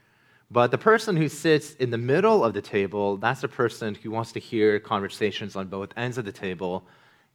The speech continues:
and tends to be the one who wants to engage in conversation and be immersed into the community of what that dinner party is about. What I'm trying to do here today from John chapter twelve is to place you in the middle of this dinner table.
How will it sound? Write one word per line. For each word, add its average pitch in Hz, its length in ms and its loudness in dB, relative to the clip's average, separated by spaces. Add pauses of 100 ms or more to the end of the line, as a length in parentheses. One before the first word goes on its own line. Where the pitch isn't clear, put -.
and 98 160 -8
tends 113 360 -4
to 117 120 -4
be 104 180 -2
the 101 100 -6
one 98 400 -2
who 104 180 -14
wants 98 300 -6
to 101 200 -6
engage 123 300 -2
in 151 80 -8
conversation 135 760 -2
and 120 180 -8
be 113 160 -2
immersed 107 720 -2 (400)
into 104 240 -14
the 107 100 -2
community 101 560 -4
of 95 180 -8
what 92 380 -2 (460)
that 92 160 -10
dinner 92 200 -8
party 90 300 -8
is 85 140 -14
about. 82 480 -16 (1120)
What 107 80 -4
I'm 123 80 -4
trying 170 240 2
to 156 80 2
do 135 140 -4
here 120 240 0
today 101 420 -2
from 101 180 -12
John 101 240 -4
chapter 98 280 -6
twelve 98 680 -4
is - 140 -16
to - 100 -12
place 123 420 -4
you 107 220 -4
in 104 100 -10
the 101 80 -10
middle 101 340 -4
of 90 100 -2
this 87 160 -10
dinner 90 220 -8
table. 80 480 -12